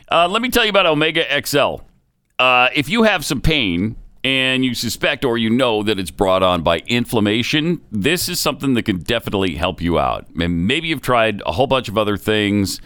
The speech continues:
maybe even other omega fatty acid products. Uh,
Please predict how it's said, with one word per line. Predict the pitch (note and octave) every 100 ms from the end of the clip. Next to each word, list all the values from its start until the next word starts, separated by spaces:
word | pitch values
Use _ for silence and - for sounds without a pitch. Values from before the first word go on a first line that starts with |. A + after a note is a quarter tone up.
| - - _ _
maybe | - A2+ C3+
even | D3+ E3+ E3 C#3+
other | - D#3 E3 D#3+
omega | C#3 D3 D3+ D3+ D3 C3+ B2 A2+ -
fatty | - - C3 C#3 B2+
acid | B2 C3+ C3+ F2 D#2 -
products. | A#2+ F#2 D2 - - - -
Uh, | G2 F2 E2+ D#2+